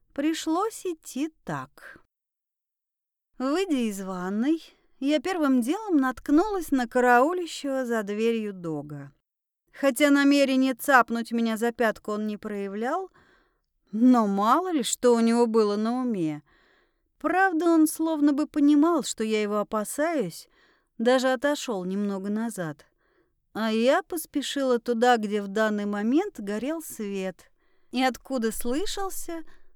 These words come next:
голос Максима. На кухне было на удивление уютно. Видимо, здесь никогда не ступала тараканья лапа. Неброский гарнитур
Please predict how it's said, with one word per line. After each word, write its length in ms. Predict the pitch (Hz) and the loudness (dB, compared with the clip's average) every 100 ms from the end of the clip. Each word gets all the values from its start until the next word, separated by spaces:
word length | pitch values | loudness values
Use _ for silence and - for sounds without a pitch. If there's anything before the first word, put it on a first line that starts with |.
| - | -10
голос 420 | 240 294 381 349 | -4 -2 -2 -2
Максима. 880 | 277 254 233 - 190 170 156 151 160 _ _ _ _ _ _ _ _ _ _ _ _ _ _ _ _ _ _ _ _ _ _ _ _ _ | -2 -2 -4 -12 -8 -6 -6 -8 -14 _ _ _ _ _ _ _ _ _ _ _ _ _ _ _ _ _ _ _ _ _ _ _ _ _
На 300 | 247 254 254 | 2 6 6
кухне 480 | 254 359 - 302 254 | 4 -2 -2 0 0
было 280 | 226 269 262 | 0 0 2
на 240 | 247 240 | 0 0
удивление 720 | 233 208 226 233 262 262 233 | -2 -4 -2 -2 -2 -2 -2
уютно. 840 | 220 220 185 160 151 - 160 160 - _ _ _ 240 | -4 -6 -6 -8 -8 -8 -6 -8 -12 _ _ _ -6
Видимо, 480 | 240 269 247 262 | -2 0 4 4
здесь 400 | 254 233 247 240 | 4 0 -4 -4
никогда 500 | 240 233 240 233 233 | -4 -4 -2 0 0
не 160 | 254 240 | 0 -2
ступала 580 | - 233 202 226 226 208 | -4 -6 0 2 2 0
тараканья 720 | 214 208 196 220 208 202 208 | -4 -4 -4 -4 -4 -4 -6
лапа. 540 | 214 165 147 - 156 - _ _ _ _ _ - | -6 -6 -8 -10 -14 -16 _ _ _ _ _ 0
Неброский 640 | 277 294 285 403 - - | 2 4 2 0 -2 -6
гарнитур 920 | 220 220 220 220 208 - 254 320 330 | -6 -2 0 0 -2 -4 -4 -4 -6